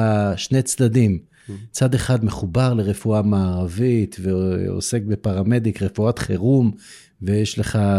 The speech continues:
Speaker 1: תואר שני ברפואת חירום.
Speaker 2: תואר ראשון
Speaker 1: תואר
Speaker 2: ברפואת
Speaker 1: ראשון
Speaker 2: חירום,
Speaker 1: ברפואת
Speaker 2: ותואר
Speaker 1: חירום,
Speaker 2: שני
Speaker 1: תואר
Speaker 2: באנתרופולוגיה רפואית.
Speaker 1: אנתרופולוגיה רפואית.
Speaker 2: כן.
Speaker 1: ו-, והצד השני הוא באמת הצד, אה, שהולך ל-, לבסיס של הרפואה, ומבין את ה-,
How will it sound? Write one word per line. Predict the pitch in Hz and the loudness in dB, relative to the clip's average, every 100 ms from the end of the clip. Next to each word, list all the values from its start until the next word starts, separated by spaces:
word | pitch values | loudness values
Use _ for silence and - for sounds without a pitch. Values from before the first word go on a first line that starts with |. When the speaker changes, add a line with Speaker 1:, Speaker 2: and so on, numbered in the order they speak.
| 95 | 2
Speaker 1:
תואר | 120 113 | 2 2
שני | 107 113 113 113 | 2 2 4 4
ברפואת | 117 143 127 - 107 101 | 4 4 4 2 0 0
חירום. | - 95 82 90 117 | -2 -2 0 2 2
Speaker 2:
תואר | 104 98 | 2 -2
ראשון | 98 117 113 104 | -6 -4 -2 2
Speaker 1:
תואר | 117 | 4
Speaker 2:
ברפואת | 120 | 4
Speaker 1:
ראשון | 110 123 | 4 2
Speaker 2:
חירום, | 107 90 | 4 2
Speaker 1:
ברפואת | 110 110 - | 2 2 2
Speaker 2:
ותואר | 113 110 | 0 2
Speaker 1:
חירום, | 117 139 | 2 2
Speaker 2:
שני | 110 | 2
Speaker 1:
תואר | 110 | 2
Speaker 2:
באנתרופולוגיה | 107 101 98 101 101 101 | 0 -2 -8 -6 -6 -4
רפואית. | 92 95 | -4 -4
Speaker 1:
אנתרופולוגיה | 85 95 98 101 98 | -4 -2 0 0 0
רפואית. | 98 - 95 90 - | -2 -2 -2 -2 -6
Speaker 2:
כן. | 90 87 110 - | -14 -16 -18 -10
Speaker 1:
ו-, | 92 107 101 | 0 0 2
והצד | 113 110 151 147 | 0 2 2 2
השני | 127 151 160 | 2 2 2
הוא | 180 120 | 2 2
באמת | 107 104 113 110 - | 2 2 2 0 -2
הצד, | 101 - 104 104 98 | -4 -2 -2 0 0
אה, | 104 101 101 98 - - _ - | 0 2 0 -2 -8 -20 _ -6
שהולך | 113 98 110 - | 0 2 2 2
ל-, | 110 98 95 95 | 2 4 4 2
לבסיס | 113 92 104 - 160 117 - - - _ _ _ - | 0 0 0 4 4 4 0 -6 -12 _ _ _ -8
של | - 107 | -2 0
הרפואה, | 101 98 - 113 110 113 101 | 2 0 0 0 2 2 2
ומבין | 92 101 101 104 143 | 2 2 2 4 4
את | 123 - | 2 2
ה-, | 110 101 98 92 90 | 2 2 2 0 -2